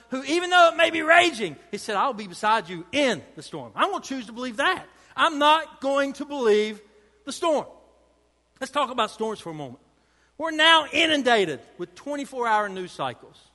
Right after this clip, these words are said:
I mean, let, let's be honest. When I was a kid, you would find out there was a tornado in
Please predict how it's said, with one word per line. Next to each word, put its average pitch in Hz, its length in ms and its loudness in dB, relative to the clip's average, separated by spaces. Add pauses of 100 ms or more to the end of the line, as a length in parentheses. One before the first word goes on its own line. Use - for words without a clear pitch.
(1200)
I 254 60 -8
mean, 240 200 -10 (100)
let, 262 200 -14
let's 302 220 -12
be 226 160 -6
honest. 139 320 -6
When 196 100 -10
I 262 100 0
was 214 140 -12
a 190 60 -18
kid, 208 360 -4 (1300)
you 277 200 -10
would 262 160 -10
find 233 280 -2
out 220 160 0
there 208 100 -8
was 180 120 -10
a 180 60 -10
tornado 196 640 -6
in 151 200 -10